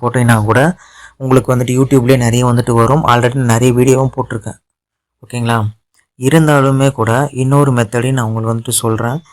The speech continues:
இது வந்துட்டு, இதுவும் நல்ல மெத்தடு, இதுவும் நல்ல உங்களுக்கு ரிசல்ட் அப்படிங்கிறது நல்லாவே உங்களுக்கு வந்துட்டு இருக்கும், ஓகேங்களா? அதனால வந்துட்டு அதையுமே வந்துட்டு, ஆ, ஃபாலோ பண்ணுங்க. அதை ஃபாலோ பண்ணி ரிசல்ட் எடுத்து அதை அப்படியே கண்டினியூ பண்ணுங்க. இல்ல அப்படின்னா, இப்போ நான் சொல்லக்கூடிய இந்த மெத்தடை வந்துட்டு நீங்க வந்துட்டு ஃபாலோ பண்ணுங்க,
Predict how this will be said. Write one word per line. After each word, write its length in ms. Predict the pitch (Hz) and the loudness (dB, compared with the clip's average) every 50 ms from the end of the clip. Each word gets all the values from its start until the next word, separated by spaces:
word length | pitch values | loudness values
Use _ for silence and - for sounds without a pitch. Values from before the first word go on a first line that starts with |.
| _ _ _ _ _ - _ | _ _ _ _ _ -20 _
இது 360 | _ 131 120 120 131 139 139 | _ -10 -4 0 2 2 2
வந்துட்டு, 220 | 135 131 131 - 147 | 2 0 -2 -2 0
இதுவும் 340 | 147 135 127 131 143 151 139 | -2 0 0 0 0 2 0
நல்ல 300 | 127 117 120 127 143 139 | 0 -2 -2 -2 -2 -2
மெத்தடு, 340 | 123 113 104 - 120 117 | -2 -6 -8 -10 -8 -8
இதுவும் 260 | 127 127 120 127 131 123 | -6 -6 -6 -6 -6 -6
நல்ல 240 | 117 113 117 120 | -6 -6 -6 -6
உங்களுக்கு 280 | 123 120 117 117 110 113 | -6 -6 -6 -6 -6 -6
ரிசல்ட் 340 | 117 110 - 131 127 120 117 | -8 -8 -6 -6 -6 -6 -6
அப்படிங்கிறது 380 | 110 110 113 113 117 - - | -6 -6 -6 -8 -10 -12 -10
நல்லாவே 380 | 117 113 113 113 117 113 117 117 | -10 -8 -8 -6 -6 -8 -8 -8
உங்களுக்கு 300 | 117 110 113 113 110 113 | -8 -8 -10 -10 -10 -10
வந்துட்டு 240 | 110 110 107 113 113 | -10 -10 -10 -12 -12
இருக்கும், 260 | 110 110 110 - - | -12 -14 -14 -18 -20
ஓகேங்களா? 400 | - _ 107 110 - 113 113 113 | -20 _ -20 -20 -20 -20 -18 -18
அதனால 280 | 117 113 117 120 120 120 | -18 -16 -14 -12 -10 -8
வந்துட்டு 220 | 117 117 117 - | -10 -10 -10 -10
அதையுமே 420 | 110 107 107 123 123 123 123 131 | -12 -12 -10 -10 -10 -10 -6 -6
வந்துட்டு, 440 | 131 127 123 117 117 - - 147 170 160 _ _ _ _ _ _ _ _ _ _ _ _ - 135 | -6 -6 -6 -8 -12 -10 -10 -10 -10 -10 _ _ _ _ _ _ _ _ _ _ _ _ -12 -8
ஆ, 320 | 127 123 123 117 117 113 107 - | -6 -6 -6 -6 -6 -8 -10 -6
ஃபாலோ 220 | 120 120 131 135 | -4 -2 -2 -2
பண்ணுங்க. 480 | 131 - 127 120 120 117 123 143 170 160 - | -2 -4 -6 -6 -6 -4 -4 -4 -4 -6 -8
அதை 260 | - 117 110 117 117 | -8 -8 -8 -8 -10
ஃபாலோ 280 | 104 - 120 127 139 139 | -6 -4 -2 0 0 0
பண்ணி 220 | 139 139 139 139 | 0 -2 -6 -6
ரிசல்ட் 340 | 127 131 120 135 139 131 127 | -6 -6 -8 -6 -6 -6 -6
எடுத்து 260 | 123 123 - 143 143 | -8 -12 -12 -10 -8
அதை 140 | 135 117 117 | -8 -8 -10
அப்படியே 260 | 117 - - 123 120 - | -12 -12 -14 -18 -16 -16
கண்டினியூ 320 | 120 117 120 123 127 123 113 | -16 -14 -12 -10 -10 -10 -10
பண்ணுங்க. 360 | 120 117 117 113 120 131 135 - _ _ _ _ _ _ _ _ | -10 -8 -6 -6 -6 -8 -10 -12 _ _ _ _ _ _ _ _
இல்ல 300 | - 123 120 131 139 131 | -8 -4 0 2 2 2
அப்படின்னா, 300 | 117 127 127 143 156 151 | 2 2 2 2 2 2
இப்போ 500 | 127 - 123 120 120 120 117 113 110 110 | 0 -2 -2 -2 0 0 0 0 0 0
நான் 200 | 110 113 117 117 | 0 -2 -2 -2
சொல்லக்கூடிய 460 | 104 117 120 127 123 - 123 120 117 | -4 -4 -6 -6 -4 -4 -6 -6 -4
இந்த 160 | 117 123 123 | -4 -4 -2
மெத்தடை 360 | 120 120 110 - 131 123 127 | -4 -4 -4 -4 -2 -2 0
வந்துட்டு 220 | 123 117 113 113 110 | -2 -2 -4 -6 -10
நீங்க 260 | 127 123 117 113 113 | -12 -12 -12 -12 -12
வந்துட்டு 200 | 117 117 120 110 | -14 -14 -12 -8
ஃபாலோ 220 | 117 113 120 120 | -6 -4 -4 -4
பண்ணுங்க, 400 | 117 - - 113 110 107 104 98 | -6 -8 -8 -8 -6 -6 -6 -8